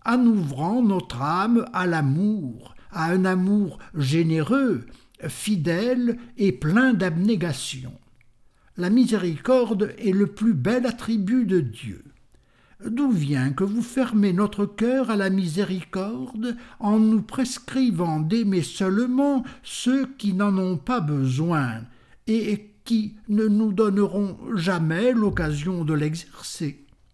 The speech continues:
Quel mérite aurais-je d'être la compagne du juste ? Le juste assurera ma paix en ce monde,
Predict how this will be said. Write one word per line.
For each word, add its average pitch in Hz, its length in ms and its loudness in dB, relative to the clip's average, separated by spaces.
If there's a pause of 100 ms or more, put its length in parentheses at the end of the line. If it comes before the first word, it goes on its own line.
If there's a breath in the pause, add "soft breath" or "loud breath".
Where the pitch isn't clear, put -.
(500)
Quel 262 220 4
mérite 202 520 2
aurais-je 233 920 0 (360 loud breath)
d'être 214 520 -2
la 185 180 0
compagne 226 720 0
du 170 280 0
juste ? 127 720 -4 (640)
Le 165 280 2
juste 170 500 0
assurera 156 800 -2
ma 135 180 -2
paix 233 300 -2
en 190 160 -2
ce - 160 -6
monde, 185 640 0